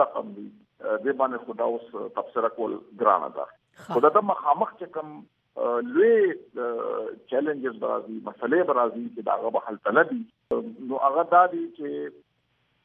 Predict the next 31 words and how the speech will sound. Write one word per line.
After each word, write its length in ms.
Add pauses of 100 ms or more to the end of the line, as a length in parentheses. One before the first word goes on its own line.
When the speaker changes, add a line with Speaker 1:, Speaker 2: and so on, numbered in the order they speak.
(140)
Speaker 1:
کومه 180
پالیسي 480 (120)
مخکې 320 (340)
اختیار 300 (100)
کړې 220
وه، 160
اه، 520 (140)
هغې 280
باندې 240
که 60
موږ 180 (380)
لاړ 140 (100)
شو 80 (120)
او 120
هغه 220
نه 160
چې 80 (100)
کوم 100
کارونه 360
پاتې 420
دي، 100 (320)
اه، 580 (360)
یو 120
دا 200
ده 140
چې 140
کوم 560
د 20 (680)
پاکستان 480
د 160
سیاسي 400